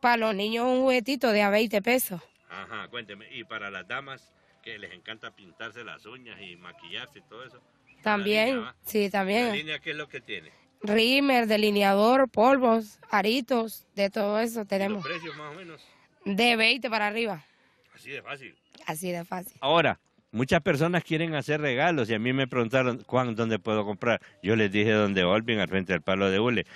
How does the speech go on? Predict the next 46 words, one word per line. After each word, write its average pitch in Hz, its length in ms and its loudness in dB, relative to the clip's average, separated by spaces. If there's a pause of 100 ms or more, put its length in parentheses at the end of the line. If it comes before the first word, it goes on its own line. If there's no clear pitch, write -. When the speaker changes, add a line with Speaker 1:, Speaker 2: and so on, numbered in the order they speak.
(240)
Speaker 2:
Y 131 100 4
les 120 160 4
dije 165 220 6
así, 160 180 2
¿por 147 220 -2
qué? 147 260 0 (480)
Porque 120 240 0
encuentran 180 400 2
el 180 120 0
producto 190 580 2
y 139 80 2
de 117 100 4
paso 123 260 0
se 117 80 0
encuentra 123 300 -2
la 117 80 2
bolsita, 95 500 0
¿va? - 60 -16
Speaker 1:
También 220 560 2
tenemos 233 380 0
bolsas 220 340 0
de 220 80 0
regalo 220 340 2
y 220 60 4
navideña. 202 640 0 (300)
Speaker 2:
Navideña, 107 480 -12
¿verdad? 87 140 -12
Speaker 1:
Sí. 175 320 0 (200)
Speaker 2:
O - 60 -20
sea, 165 180 -6
un 165 80 -12
regalo 170 400 -6 (100)
por 135 200 -14
barato, 147 420 -6
¿cuánto 147 320 -12
le 127 100 -16
puede 127 240 -12
costar? 85 320 -20 (380)
Speaker 1:
Ciento 254 420 2
cincuenta 247 800 2
para 208 240 0
Navidad, 202 480 -2 (320)
lo 220 220 0
que 214 100 -4
Speaker 2:
Ajá. 190 80 -4
Speaker 1:
quiera. 214 400 0